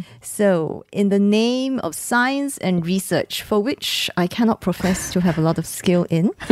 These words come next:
<laughs> I did a very small poll of my friends, some of whom are mothers and some who aren't. And there were a few men thrown in that as well.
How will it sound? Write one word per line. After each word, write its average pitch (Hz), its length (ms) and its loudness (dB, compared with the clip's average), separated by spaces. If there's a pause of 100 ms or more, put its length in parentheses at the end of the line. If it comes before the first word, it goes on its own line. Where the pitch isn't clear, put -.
<laughs> - 300 -2
I 185 160 4
did 202 300 2
a 165 100 -2
very 320 640 -2
small 226 400 2
poll 185 320 0
of 156 120 -6
my 147 140 -2
friends, - 520 -6 (360)
some 233 340 0
of 214 140 -2
whom 196 220 0
are 160 60 2
mothers 226 640 0
and 165 160 0
some 160 380 0 (120)
who 170 140 0
aren't. - 440 -2 (240)
And 160 340 0
there 165 120 2
were 160 80 2
a 160 60 0
few 202 200 0
men 175 320 4
thrown 170 280 2
in 143 100 0
that 139 240 0
as 160 140 -8
well. 143 240 0